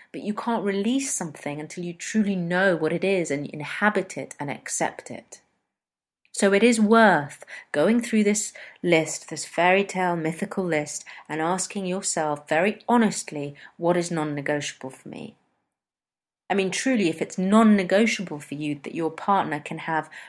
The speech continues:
no other eye colour than brown, say, then it's non-negotiable for you. But then it's worth sitting with, why is that non-negotiable for you?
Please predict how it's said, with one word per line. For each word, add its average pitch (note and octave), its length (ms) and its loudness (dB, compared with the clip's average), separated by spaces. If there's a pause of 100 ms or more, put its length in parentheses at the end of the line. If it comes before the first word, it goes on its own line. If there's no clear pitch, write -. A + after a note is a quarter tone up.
no F#3 380 6
other E3+ 240 4
eye F3+ 220 4
colour D3+ 500 0
than D3 440 -4
brown, E3 840 2
say, C3+ 480 -6 (400)
then F3+ 440 2
it's F3 200 -2
non-negotiable E3+ 800 0
for C#3+ 160 -12
you. D3+ 160 -8
But - 140 -16
then G#3 160 4
it's G#3 180 -2
worth A#3+ 260 2
sitting A3+ 320 -2
with, F3 220 -2
why F#3 260 2
is C4 160 0
that A#2 200 -4
non-negotiable - 720 -10
for - 160 -20
you? G2+ 260 -12